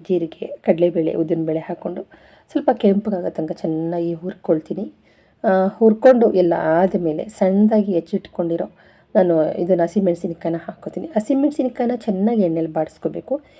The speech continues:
ಇದನ್ನು ಎಣ್ಣೆಲಿ ಬಾಡಿಸೋದ್ರಿಂದ ಒಂದು ಟೇಸ್ಟು ಚೆನ್ನಾಗಿರುತ್ತೆ. ಆ, ಕಾ-, ಎದೆ ಉರಿ ಬರೋದಿಲ್ಲ.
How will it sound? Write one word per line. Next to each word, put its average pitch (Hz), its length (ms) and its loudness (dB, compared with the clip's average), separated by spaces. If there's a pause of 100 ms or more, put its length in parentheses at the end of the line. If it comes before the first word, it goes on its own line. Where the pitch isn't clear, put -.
(320)
ಇದನ್ನು 277 220 4
ಎಣ್ಣೆಲಿ 220 340 4
ಬಾಡಿಸೋದ್ರಿಂದ 175 680 0 (520)
ಒಂದು 185 300 0
ಟೇಸ್ಟು 208 500 -2
ಚೆನ್ನಾಗಿರುತ್ತೆ. 175 880 -2 (420)
ಆ, 190 180 2
ಕಾ-, 220 420 4
ಎದೆ 220 220 8
ಉರಿ 233 200 6
ಬರೋದಿಲ್ಲ. - 400 -4